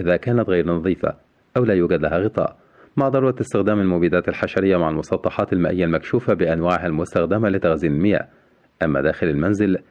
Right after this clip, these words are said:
فيمكن توفير الوقاية داخل السكن بوضع ستائر بالنوافذ وارتداء ملابس بأكمام طويلة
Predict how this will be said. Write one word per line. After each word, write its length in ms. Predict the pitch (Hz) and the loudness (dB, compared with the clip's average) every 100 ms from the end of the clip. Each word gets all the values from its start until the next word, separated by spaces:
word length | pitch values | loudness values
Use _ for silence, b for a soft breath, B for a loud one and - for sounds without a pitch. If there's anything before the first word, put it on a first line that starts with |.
| b | b
فيمكن 440 | - 87 98 - 92 | -2 0 0 -2 -2
توفير 320 | 90 - 123 | -2 0 2
الوقاية 400 | 107 87 113 104 | 2 0 2 2
داخل 280 | 95 - 82 | 0 0 -2
السكن 440 | - 120 117 98 | -2 -4 -2 0
بوضع 240 | 85 82 78 | 0 2 0
ستائر 400 | - - 92 80 | -2 -2 0 0
بالنوافذ 600 | 80 87 80 - 78 71 b b b - | 0 0 0 0 -2 -2 b b b -4
وارتداء 360 | 117 117 110 73 | -2 0 0 0
ملابس 380 | 73 80 80 | 0 0 0
بأكمام 440 | 73 76 - 85 76 | 0 -2 0 -2 0
طويلة 420 | 85 95 107 | 0 2 2